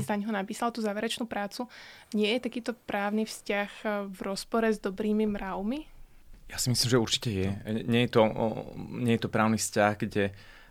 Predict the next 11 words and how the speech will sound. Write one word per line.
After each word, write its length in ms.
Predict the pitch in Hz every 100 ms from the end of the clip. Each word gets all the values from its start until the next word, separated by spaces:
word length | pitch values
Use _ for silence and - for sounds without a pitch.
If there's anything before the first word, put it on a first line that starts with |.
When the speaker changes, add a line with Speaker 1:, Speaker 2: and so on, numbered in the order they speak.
| -
Speaker 3:
a, 320 | 110 98 98
ktorý 200 | 98 113 104
by 80 |
mal 160 | 107 98
charakter 480 | 95 104 98 - 98
nejakej 560 | 98 98 107 98 92
štandardnej 560 | - - 101 101 101 98
služby, 480 | - 98 101 95 98 95
kde 160 | 98
ja 80 | 95
si 320 | - 95 92